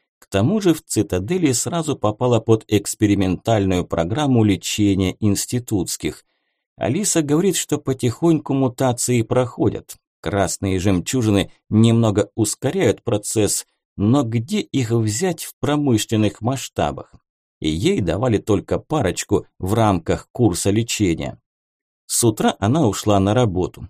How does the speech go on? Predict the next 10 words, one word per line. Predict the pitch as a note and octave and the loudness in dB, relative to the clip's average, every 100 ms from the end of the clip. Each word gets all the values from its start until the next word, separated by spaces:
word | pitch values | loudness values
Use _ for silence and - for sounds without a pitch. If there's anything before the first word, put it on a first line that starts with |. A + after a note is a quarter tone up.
| _ | _
Договорились, | F2+ E2+ F2 F#2 A#2 A2+ F2 - | -4 -2 0 2 2 2 -2 -6
что | - - G2+ | -10 -2 0
загляну | F2+ G2 G#2 F#2+ E2 | 2 2 2 0 -2
к | |
салаге, | - F#2+ C3+ D#3 C#3 | -4 -2 0 0 -2
а | - | -2
потом | A#2 C#3+ - G3+ D3+ | -4 -6 -4 0 4
мы | B2 A2+ | 4 4
вместе | F#2 A#2+ B2 A2 - - | 4 2 4 0 -2 -8
пообедаем. | - B2 B2+ F2 D#2 - C#2+ - | -4 -4 -2 -2 -4 -2 -8 -8